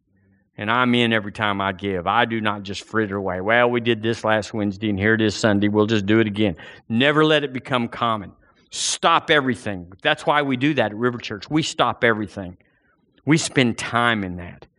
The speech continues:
'cause it's everything. If you can't prosper in the kingdom, you will not have a confidence to cast out devils and raise the dead. You have to prosper. It's the entry.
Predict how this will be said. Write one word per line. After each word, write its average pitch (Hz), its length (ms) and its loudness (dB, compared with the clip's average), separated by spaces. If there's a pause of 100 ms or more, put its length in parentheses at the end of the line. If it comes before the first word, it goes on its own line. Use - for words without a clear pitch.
(280)
'cause 113 200 -2
it's 123 180 0
everything. 110 540 -2 (420)
If 107 180 -6
you 175 160 0
can't 190 360 -4
prosper 185 520 0
in 175 100 0
the 151 60 2
kingdom, 165 480 0
you 156 140 0
will 160 140 4
not 143 220 2
have 127 180 0
a 123 60 -2
confidence 113 600 -4
to - 80 -16
cast 131 360 0
out 117 180 0
devils 123 320 2
and 107 140 -2
raise 110 260 0
the 113 80 -8
dead. 95 380 -6 (440)
You 143 180 -2
have 139 200 0
to - 80 -10
prosper. - 560 -2 (2000)
It's 143 200 -2
the 147 120 -2
entry. 139 600 -2